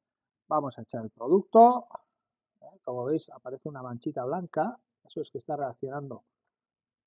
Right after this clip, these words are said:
con el carbonato cálcico que pueda tener el rejunteo, pero este rejunteo además tiene resinas, ¿eh?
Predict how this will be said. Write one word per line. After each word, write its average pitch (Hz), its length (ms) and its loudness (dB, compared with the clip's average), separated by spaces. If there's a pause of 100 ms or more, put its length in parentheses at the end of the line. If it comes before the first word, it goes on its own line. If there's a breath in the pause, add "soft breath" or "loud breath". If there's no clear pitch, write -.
(120)
con 156 220 0
el 131 120 0
carbonato 131 520 -4
cálcico - 540 -6 (300)
que 123 100 -20
pueda 131 260 -4
tener 135 340 -6 (1000)
el 117 120 -20
rejunteo, 175 760 0
pero 202 260 8
este 175 220 2
rejunteo 156 480 4
además 156 400 2
tiene 190 260 6
resinas, 147 680 -2 (140)
¿eh? 226 160 2